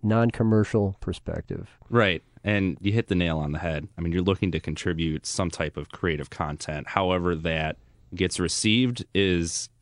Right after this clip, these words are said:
Speaker 2: kind of ancillary to what the original goal is of making that original content. Um, and I think you're right when you do see some bands that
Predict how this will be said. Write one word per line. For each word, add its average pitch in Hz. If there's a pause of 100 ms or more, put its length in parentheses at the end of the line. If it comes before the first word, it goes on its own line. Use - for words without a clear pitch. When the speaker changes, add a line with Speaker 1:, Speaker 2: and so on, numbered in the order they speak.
Speaker 2:
kind 190
of 131
ancillary 85
to -
what 85
the 78
original 80
goal 80
is 78
of 73 (340)
making 107
that 76 (220)
original 78
content. - (340)
Um, 80 (120)
and 82
I -
think 87
you're 85
right 85
when 80
you 80
do 82
see 87
some 85
bands 80
that 78